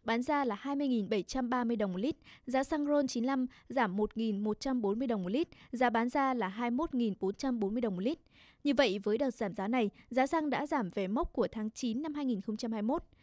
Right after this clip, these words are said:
Tính từ đầu năm đến nay, giá xăng dầu đã trải qua hai mươi sáu lần điều chỉnh với mười ba lần tăng, mười hai lần giảm và một lần giữ nguyên.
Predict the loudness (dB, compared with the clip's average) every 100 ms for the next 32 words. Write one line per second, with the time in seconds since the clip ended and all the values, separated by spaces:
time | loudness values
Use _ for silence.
0 | -20 _ _ -2 0 2 4 4 4 2
1 | 2 2 2 -2 -4 0 0 0 0 0
2 | 0 -2 -4 -6 -4 -4 -2 -2 -2 -2
3 | -2 0 0 0 0 -2 -4 -10 2 4
4 | 4 2 0 0 0 0 0 0 0 0
5 | 0 2 0 0 0 0 -2 -6 -16 0
6 | 2 4 2 0 -2 0 4 2